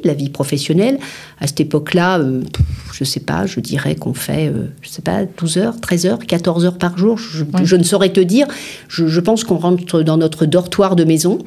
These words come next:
Speaker 2: Voilà.
Speaker 1: Et on y retourne le matin. Tristan, parfois, il rentre pas. Je
Speaker 2: Hmm.
Speaker 1: me souviens d'une anecdote un soir où on a eu une galère avec des intérimaires. Je fais venir des intérimaires, des intérimaires parisiennes.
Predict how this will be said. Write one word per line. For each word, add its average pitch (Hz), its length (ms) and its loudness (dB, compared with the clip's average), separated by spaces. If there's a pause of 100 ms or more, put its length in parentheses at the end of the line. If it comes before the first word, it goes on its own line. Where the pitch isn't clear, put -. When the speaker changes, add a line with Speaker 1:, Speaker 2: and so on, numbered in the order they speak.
Speaker 2:
Voilà. 175 380 2
Speaker 1:
Et 175 100 6
on 165 80 4
y 165 120 4
retourne 180 280 2
le 170 80 4
matin. 170 380 2
Tristan, 190 380 0
parfois, 175 280 0
il 160 60 2
rentre 160 280 -2
pas. 170 300 -2 (380)
Je 185 140 2
Speaker 2:
Hmm. 170 60 4
Speaker 1:
me 151 60 0
souviens 170 440 2
d'une 160 200 2
anecdote 160 580 2
un 147 80 0
soir 170 500 0
où 127 140 -2
on 139 80 2
a 139 100 2
eu 156 120 2
une 147 160 2
galère 160 340 2
avec 135 200 -2
des 135 160 -2
intérimaires. 170 480 0
Je - 80 0
fais 180 160 2
venir 190 160 4
des 180 100 0
intérimaires, 170 580 0
des 160 200 0
intérimaires 170 460 0
parisiennes. 214 540 2